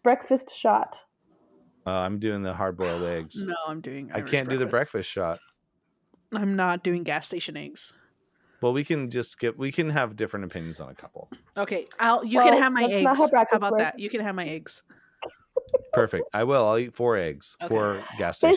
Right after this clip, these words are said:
Speaker 1: Biscuits
Speaker 2: eggs.
Speaker 1: and gravy or cinnamon roll?
Speaker 3: Biscuits and
Speaker 2: Cinnamon
Speaker 3: gravy.
Speaker 2: roll. <laughs> Okay, biscuits and gravy.
Speaker 1: All right, folks.
Speaker 2: I like biscuits and gravy too. So
Speaker 1: <laughs> Okay.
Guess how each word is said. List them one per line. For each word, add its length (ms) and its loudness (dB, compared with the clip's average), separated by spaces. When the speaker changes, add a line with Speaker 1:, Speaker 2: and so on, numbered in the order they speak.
Speaker 1:
Biscuits 200 4
Speaker 2:
eggs. 80 4
Speaker 1:
and 80 2
gravy 280 4
or 160 8
cinnamon 380 2
roll? 480 4
Speaker 3:
Biscuits 360 -10
and 60 -6
Speaker 2:
Cinnamon 260 0
Speaker 3:
gravy. 120 -6
Speaker 2:
roll. 220 -6
<laughs> 100 -10
Okay, 320 -2
biscuits 380 -6
and 100 -6
gravy. 360 -4
Speaker 1:
All 60 6
right, 360 8
folks. 540 2
Speaker 2:
I 100 4
like 260 2
biscuits 380 -2
and 80 -2
gravy 300 0
too. 280 -6
So 320 -14
Speaker 1:
<laughs> 100 -4
Okay. 320 2